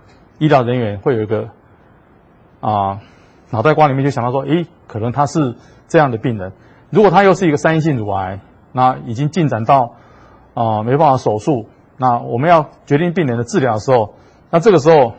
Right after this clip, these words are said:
好不容易医界经过二十几年来努力，终于有个药物，就口服的标靶药物，一天吃两次，就可以让这一类的病人的治疗效果变得比较好。有两个药物，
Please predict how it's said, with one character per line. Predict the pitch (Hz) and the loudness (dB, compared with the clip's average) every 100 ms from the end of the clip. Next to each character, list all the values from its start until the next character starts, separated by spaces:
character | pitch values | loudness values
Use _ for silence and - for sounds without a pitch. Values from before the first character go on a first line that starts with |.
| - _ - | -18 _ -10
好 | 117 | -4
不 | 127 | 0
容 | 160 156 | 0 -2
易 | 110 _ - | -6 _ -8
医 | 165 170 | -4 -2
界 | 196 147 104 _ | 0 0 -2 _
经 | - 160 165 160 | -2 0 0 2
过 | 165 131 - - - _ | 4 4 0 -14 -20 _
二 | - 180 | 2 2
十 | 170 | 2
几 | 123 | -2
年 | 120 | 0
来 | 135 | 0
努 | 123 127 | 0 0
力， | 139 104 _ _ _ _ _ | 0 -4 _ _ _ _ _
终 | 175 175 | 2 2
于 | |
有 | 139 113 | 0 0
个 | 127 | 2
药 | 165 156 | 6 6
物， | 147 104 _ _ _ | 2 -2 _ _ _
就 | - | -10
口 | - 139 117 | 0 2 2
服 | 123 | 0
的 | 151 160 151 _ | 2 2 0 _
标 | - 165 | 4 4
靶 | 127 | 4
药 | 127 139 | 4 2
物， | 131 - _ _ _ _ _ _ _ | 2 -6 _ _ _ _ _ _ _
一 | 170 | 2
天 | 190 | 2
吃 | 185 185 | 4 2
两 | 135 | 2
次， | 110 175 110 - _ _ | 0 -2 -4 -12 _ _
就 | - 226 | 2 4
可 | - 165 | 6 6
以 | 180 120 139 | 6 4 2
让 | 156 139 127 _ _ _ _ _ | 0 0 -10 _ _ _ _ _
这 | 233 208 | 6 6
一 | |
类 | 190 | 6
的 | 156 | 2
病 | 135 143 | -2 -2
人 | 107 107 | -4 -8
的 | 104 _ | -14 _
治 | - | -2
疗 | 143 | 0
效 | 135 156 | 2 0
果 | 107 | 0
变 | 98 156 | 0 0
得 | 117 | 2
比 | |
较 | 113 104 | 0 -2
好。 | 101 - _ _ _ _ _ _ | -4 -14 _ _ _ _ _ _
有 | - | 2
两 | 151 127 | 4 6
个 | 151 | 6
药 | 147 | 6
物， | 117 | 4